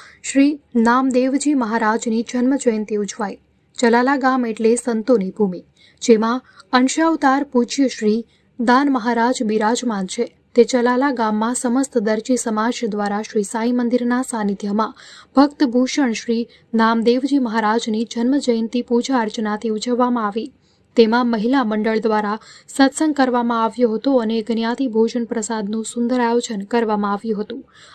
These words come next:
આ સમગ્ર કાર્યક્રમ ચલાલા સમસ્ત દરજીના સહયોગથી કરવામાં આવ્યો હતો.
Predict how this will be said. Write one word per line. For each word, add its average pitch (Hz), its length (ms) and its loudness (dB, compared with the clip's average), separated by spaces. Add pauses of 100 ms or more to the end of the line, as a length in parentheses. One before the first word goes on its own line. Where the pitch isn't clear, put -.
આ 226 60 0
સમગ્ર 254 460 2
કાર્યક્રમ 226 640 0
ચલાલા 220 520 -2
સમસ્ત 214 460 -4
દરજીના 226 720 0
સહયોગથી 220 640 -2
કરવામાં 240 600 0
આવ્યો 196 260 -2
હતો. 214 280 -8